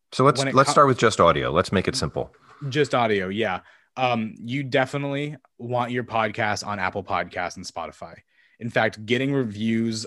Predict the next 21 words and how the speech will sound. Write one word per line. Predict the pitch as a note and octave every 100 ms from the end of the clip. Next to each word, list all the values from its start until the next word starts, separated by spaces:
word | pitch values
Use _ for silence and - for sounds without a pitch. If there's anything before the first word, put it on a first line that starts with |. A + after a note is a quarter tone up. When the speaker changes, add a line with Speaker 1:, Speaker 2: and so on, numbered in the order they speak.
| -
Speaker 2:
on | A2 A2 A2 G#2+
Apple | G2+ A#2+ A2
Podcasts | - G#2 F#2+ - G2 F#2+ - -
is | G2
imperative | F2+ - G#2+ G#2+ G2+
when | G2
you're | F2+
beginning. | E2 F2 F#2 C3+ F#3 - _ _ _
If | - A2
you | B2 C#3
get | C#3 C3
enough | A2 A2+ A2+ A2+
reviews | A#2+ G2 G#2+ G#2+
fast | - A2 G#2+ -
enough | G2+ F#2+ F2+ - -
with | G#2
a | F#2
podcast | - G#2 G2 G#2 G2
that | G2
just | F#2+ G2
starts, | - G2 B2+ -